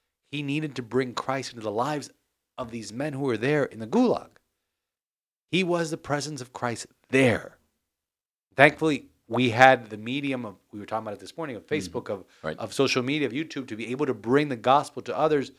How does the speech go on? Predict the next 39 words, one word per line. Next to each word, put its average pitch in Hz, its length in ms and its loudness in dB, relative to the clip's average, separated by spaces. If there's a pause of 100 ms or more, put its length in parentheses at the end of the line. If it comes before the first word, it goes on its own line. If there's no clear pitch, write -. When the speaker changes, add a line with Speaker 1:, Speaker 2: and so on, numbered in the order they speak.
(460)
Speaker 1:
through 135 360 2 (840)
social 123 340 0
media 170 360 -6 (840)
and 117 140 -8
be 117 80 2
able 123 120 4
to 127 60 2
bring 123 200 4
joy 139 280 10
to 127 120 -2
people's 117 320 -8
lives 147 320 4
during 120 300 -2
that 113 360 -2
dreary 123 420 6
time 147 220 -2
that 135 80 -4
we 113 80 0
don't 117 80 0
wanna 127 160 2
think 202 220 -8
about 120 280 -6
two - 120 -10
and 107 60 -6
a 104 40 -4
half 107 160 -6
years 220 220 -4
ago. - 200 -14 (720)
But 104 100 -4
now, 165 520 10 (1500)
as 139 240 8
we 135 120 4
come 151 240 2
on 151 120 4
the 131 140 2
other 123 220 4
side 240 520 10
of 127 160 2
that, - 280 -12